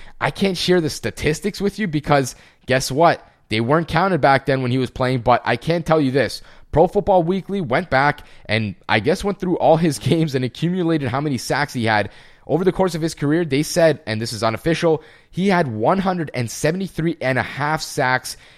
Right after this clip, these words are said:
in his career. That would have been third all-time on the sack list. That would have been first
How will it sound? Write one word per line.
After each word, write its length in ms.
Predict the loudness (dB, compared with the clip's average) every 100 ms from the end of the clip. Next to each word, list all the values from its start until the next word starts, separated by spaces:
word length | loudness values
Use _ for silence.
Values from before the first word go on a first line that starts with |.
| _ _
in 180 | 0 4
his 160 | 2 2
career. 300 | 0 2 4
That 180 | 4
would 80 | 6
have 80 | 4
been 160 | 0 0
third 260 | 2 2 2
all-time 460 | 2 2 0 -2 -2
on 100 | -4
the 100 | -4
sack 360 | 0 2 2
list. 260 | 0 -2 -4 -18 -12 2
That 120 | 4
would 100 | 4
have 60 |
been 140 | 2 0
first 360 | 0 0 0